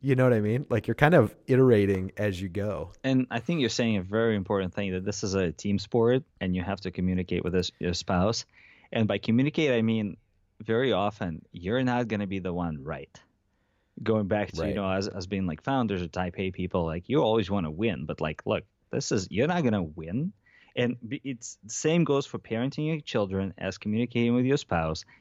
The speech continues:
Speaker 2: It's not about winning. It's about, like, winning together, which means you're,
Speaker 1: Mm.
Speaker 2: you and your ideas are not always perfect, and you're not gonna be the one right, right?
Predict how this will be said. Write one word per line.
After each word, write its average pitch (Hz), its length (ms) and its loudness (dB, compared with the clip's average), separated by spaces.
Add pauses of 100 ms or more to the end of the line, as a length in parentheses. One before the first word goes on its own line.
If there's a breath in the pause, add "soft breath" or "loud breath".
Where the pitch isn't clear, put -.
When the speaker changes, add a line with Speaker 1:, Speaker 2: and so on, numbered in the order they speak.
(100)
Speaker 2:
It's - 100 -16
not 104 140 2
about 165 240 2
winning. 117 420 2
It's - 180 -4
about, 110 340 0
like, 90 160 -6
winning 107 280 -4
together, 92 540 -4
which 107 200 -6
means 117 260 2
you're, 147 340 2
Speaker 1:
Mm. 101 260 -8
Speaker 2:
you 123 220 -2
and 123 140 2
your 110 180 4
ideas 104 320 2
are 95 60 2
not 101 240 2
always 92 260 0
perfect, 92 420 -4
and 85 160 -2
you're 98 220 0
not 95 260 0
gonna 90 160 0
be 85 120 -2
the 82 100 -6
one 82 140 -2
right, 101 260 0
right? 107 240 -2